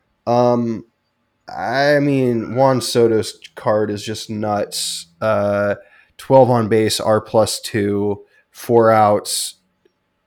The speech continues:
doubles at eighteen, homers at twenty, the, uh, R and slugging icons,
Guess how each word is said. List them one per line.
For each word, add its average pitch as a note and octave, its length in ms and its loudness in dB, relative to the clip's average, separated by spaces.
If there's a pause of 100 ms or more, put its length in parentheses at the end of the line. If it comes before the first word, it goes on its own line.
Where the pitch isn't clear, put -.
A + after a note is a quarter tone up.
(180)
doubles G#2 360 0
at G#2 80 -2
eighteen, G#2 480 -4
homers G#2 340 -4
at - 80 -12
twenty, G#2+ 640 -2 (340)
the, G2+ 260 -6
uh, G2 300 -4
R G#2+ 320 6
and G2+ 160 -2
slugging G#2+ 480 -2
icons, G#2+ 920 -2